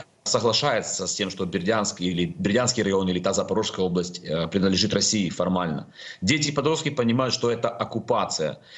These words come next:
И с этими детьми и подростками, с этим поколением оккупантам приходится очень тяжело, потому что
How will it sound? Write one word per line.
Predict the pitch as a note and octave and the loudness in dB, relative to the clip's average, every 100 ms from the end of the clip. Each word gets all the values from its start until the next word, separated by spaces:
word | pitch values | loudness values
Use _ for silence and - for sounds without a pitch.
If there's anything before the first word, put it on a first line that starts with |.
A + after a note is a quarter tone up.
| - - - | -18 -18 -2
И | D3 C#3+ C3+ C3+ C3 - | 4 6 6 2 -4 -4
с | - | 0
этими | F3+ F#3 F#3+ E3+ | 2 2 0 0
детьми | B2 B2+ C3 E3+ | -2 -4 -2 -2
и | |
подростками, | D#3+ C3+ D#3+ D#3 D#3+ | -2 -2 -2 -2 -4
с | C#3+ | -4
этим | C3+ C#3 | -4 -2
поколением | C3 B2 C3+ C#3+ B2+ | -2 0 0 0 -2
оккупантам | A#2+ A#2+ C#3 C3 A#2+ | -2 -4 -2 -2 -4
приходится | B2 C#3+ C3+ A#2+ | -2 -2 0 0
очень | B2 A#2+ | 0 0
тяжело, | B2 C3 C3+ G2+ - - - - | 0 0 0 0 -4 -18 -20 -4
потому | A#2+ | -2
что | A#2+ C3+ A#2 | 0 0 -2